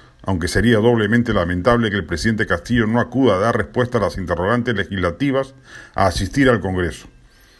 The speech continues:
Pero el próximo año, cuando se desate la tormenta perfecta de crisis sanitaria, tercera ola, económica, con tasas de crecimiento insuficientes,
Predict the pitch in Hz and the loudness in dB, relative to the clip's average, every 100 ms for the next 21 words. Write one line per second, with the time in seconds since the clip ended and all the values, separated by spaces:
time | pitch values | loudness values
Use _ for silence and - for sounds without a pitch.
0 | - - - - 107 104 98 151 127 139 | -20 -20 -12 0 2 2 2 0 0 -2
1 | 147 131 95 80 - 104 95 104 98 90 | 2 2 0 -2 -2 -2 -2 -2 -2 0
2 | 151 147 123 110 98 123 143 127 104 98 | 0 2 0 0 -2 -2 2 0 0 -4
3 | - 135 131 104 90 147 147 - 82 - | -4 -2 -2 -2 -2 -2 -4 -4 -8 -2
4 | 92 95 85 143 127 95 90 90 135 117 | -2 -2 0 2 2 -2 -4 -4 -2 0
5 | 120 143 113 85 - 107 156 143 107 85 | 0 0 -2 -4 -2 0 0 2 0 0
6 | 90 92 123 117 104 95 - 98 92 101 | -4 -2 -2 0 -2 -4 -6 -6 -4 -2
7 | 127 120 101 95 85 95 139 135 71 80 | -2 -2 -4 -6 -6 -6 -2 -2 -4 -8